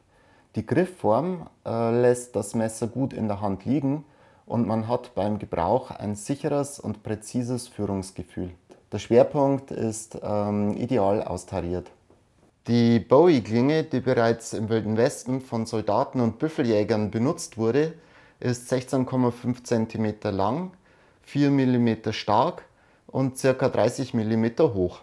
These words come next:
Sie ist aus rostfreiem eins Punkt einundvierzig fünfundzwanziger Chromstahl, auch vierhundertvierzig C Stahl genannt, gefertigt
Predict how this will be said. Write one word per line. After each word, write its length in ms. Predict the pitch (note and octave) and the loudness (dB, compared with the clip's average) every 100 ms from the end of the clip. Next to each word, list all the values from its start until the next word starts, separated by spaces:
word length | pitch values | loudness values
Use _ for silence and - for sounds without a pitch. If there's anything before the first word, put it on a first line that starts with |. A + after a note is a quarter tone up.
| _ | _
Sie 320 | - - D3 D#3 | -16 -4 2 2
ist 260 | C3 - | 2 0
aus 240 | F2 G#2+ A2 | -2 -2 -2
rostfreiem 600 | B2 - - A#2 A#2 A#2 | -4 -4 -2 0 0 0
eins 260 | G#2+ A#2 | -2 -4
Punkt 460 | - B2 A2 - - | -4 -6 -6 -6 -4
einundvierzig 640 | A#2 B2 B2+ A#2+ - A#2 | -2 0 -2 -4 -4 -6
fünfundzwanziger 840 | - B2 A#2+ A2 - G#2 G#2 - F2 | -4 -4 -2 -4 -2 -4 -4 -6 -6
Chromstahl, 720 | - A#2+ C#3+ - C3 C3+ C#3 - - | 0 0 0 -4 0 0 -2 -8 -8
auch 260 | - C3 - | 2 2 2
vierhundertvierzig 880 | C3+ B2+ C3 A#2+ A#2 A#2 A2+ G2+ - | 0 0 2 -2 -2 -6 -6 -8 -6
C 180 | A2+ | -6
Stahl 260 | A#2 C3+ C#3 | 0 2 2
genannt, 500 | D3 C3+ C3+ C#3 - - | 0 0 2 0 -6 -18
gefertigt 760 | - - A2+ C3 F3 F3+ - | -14 -2 0 0 -2 -4 -8